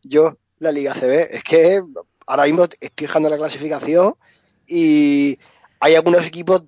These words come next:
por ahí abajo con cuatro victori-, cuatro, perdón, con cuatro derrotas o cinco derrotas, pero es que luego en el puesto seis o siete tienen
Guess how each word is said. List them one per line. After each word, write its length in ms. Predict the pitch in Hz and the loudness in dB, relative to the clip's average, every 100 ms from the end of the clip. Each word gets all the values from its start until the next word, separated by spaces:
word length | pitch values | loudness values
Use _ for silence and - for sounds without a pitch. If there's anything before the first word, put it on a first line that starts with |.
| - | -8
por 120 | 143 | -2
ahí 60 | 156 | -2
abajo 260 | 165 165 208 | -2 0 0
con 120 | 143 | 0
cuatro 340 | 160 156 165 | 0 0 0
victori-, 540 | 156 143 - 165 170 165 | -4 -4 0 0 0 -4
cuatro, 280 | - 160 151 | -4 -4 -4
perdón, 260 | 135 143 147 | -8 -6 -6
con 120 | 131 | -6
cuatro 520 | 151 139 151 147 147 | -6 -4 -4 -2 -4
derrotas 680 | 143 139 160 170 190 208 240 - | -4 -4 -4 -2 -2 -2 -6 -14
o 100 | 139 | -10
cinco 280 | 139 147 160 | -10 -2 2
derrotas, 440 | 147 139 156 165 190 | 2 2 0 0 -4
pero 120 | 156 | -4
es 60 | - | -4
que 120 | 165 | 0
luego 340 | 165 185 170 _ _ | 2 2 -2 _ _
en 180 | - 151 | -4 -2
el 140 | 143 135 | -2 -2
puesto 420 | 160 175 - 156 | 0 0 0 -4
seis 240 | 151 156 | -4 -4
o 60 | 170 | -4
siete 480 | 160 175 180 208 202 _ | -2 -4 -2 -4 -4 _
tienen 320 | - 156 165 | -2 2 2